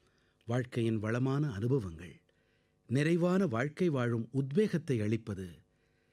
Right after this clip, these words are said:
என்பதன் பெயர்தானே மனதின் குரல்? இன்று இரண்டாயிரத்தி இருபத்தி ஓராம் ஆண்டு ஜனவரி மாதத்தின் கடைசி நாள். இப்போது சில நாட்கள் முன்பாகத்தானே இரண்டாயிரத்தி இருபத்தி ஓராம் ஆண்டு தொடங்கியது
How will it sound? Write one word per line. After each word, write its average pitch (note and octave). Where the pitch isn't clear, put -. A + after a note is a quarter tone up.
என்பதன் A2+
பெயர்தானே B2
மனதின் G#2
குரல்? F#2+
இன்று D3+
இரண்டாயிரத்தி B2
இருபத்தி D#3+
ஓராம் A#2+
ஆண்டு A2+
ஜனவரி C3+
மாதத்தின் G#2
கடைசி C3
நாள். D#2
இப்போது F3
சில -
நாட்கள் D3
முன்பாகத்தானே B2
இரண்டாயிரத்தி B2
இருபத்தி C#3
ஓராம் A2
ஆண்டு G2
தொடங்கியது A2